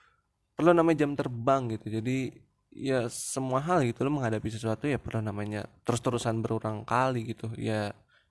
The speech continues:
gitu. Terus, terus karena banyak ketakutan kayak, "Eh, gue tuh mantan," atau jangan mantan deh, "Gue tuh di masa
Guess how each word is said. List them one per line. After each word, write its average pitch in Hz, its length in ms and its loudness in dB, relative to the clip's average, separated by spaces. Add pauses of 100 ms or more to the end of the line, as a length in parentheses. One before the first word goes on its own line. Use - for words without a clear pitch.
(460)
gitu. 131 320 2
Terus, 156 320 4 (2000)
terus 160 320 2 (240)
karena 131 240 4
banyak 120 320 4
ketakutan 117 560 -2
kayak, 104 400 -2 (320)
"Eh, 127 160 2
gue 123 240 0
tuh 180 240 4
mantan," 120 880 0 (560)
atau 107 400 0
jangan 110 240 -2
mantan 110 400 -4
deh, - 40 -20 (1080)
"Gue 131 240 0
tuh 170 80 6
di 170 80 4
masa 131 240 2